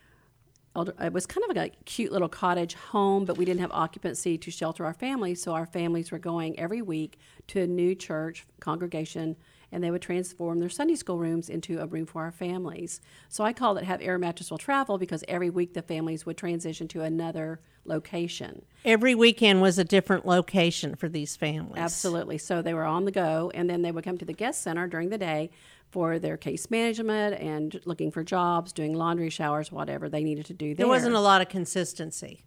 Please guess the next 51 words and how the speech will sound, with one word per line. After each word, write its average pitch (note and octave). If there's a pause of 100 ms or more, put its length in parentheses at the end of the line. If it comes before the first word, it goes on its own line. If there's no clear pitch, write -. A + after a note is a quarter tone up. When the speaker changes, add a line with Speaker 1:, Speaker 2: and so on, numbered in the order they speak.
(160)
Speaker 1:
No. F3+ (520)
Well, F3+
it C#3+
was E3+
just, F3+ (280)
became F#3+
very E3
challenging B3
with, E3+ (100)
with E3
the F3
pandemic, E3+
with F3
flooding, F3
with E3+
the D#3+ (680)
Arctic F3
freeze, E3+
with -
all F3
the F#3
<laughs> -
things. -
So -
we G#3
didn't -
have -
any -
place F#3
to F3+
put -
the E3+ (460)
families, F#3
and D#3+
our D#3+
responsibility E3
was D#3
to F3
shelter C4+
them D#3+
and E3+
to F3
give E3
them E3
a D#3
hot D#3+
meal G#3+
every D#3+
single D#3
day D#3
and E3+